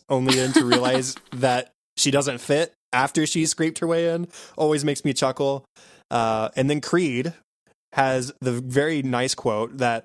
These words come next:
uh, makes everybody else leave the women's restroom while the women are gone. He says, "I'm a pretty normal guy."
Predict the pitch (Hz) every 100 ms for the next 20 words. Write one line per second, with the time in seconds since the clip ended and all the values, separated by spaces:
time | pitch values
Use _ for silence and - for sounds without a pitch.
0 | - 117 107 110 - _ - 131 127 131
1 | 123 117 113 - 123 120 117 117 107 107
2 | 110 107 - 120 110 107 107 107 107 107
3 | 110 101 110 117 _ - _ - 127 123
4 | 127 127 156 156 151 135 131 131 143 170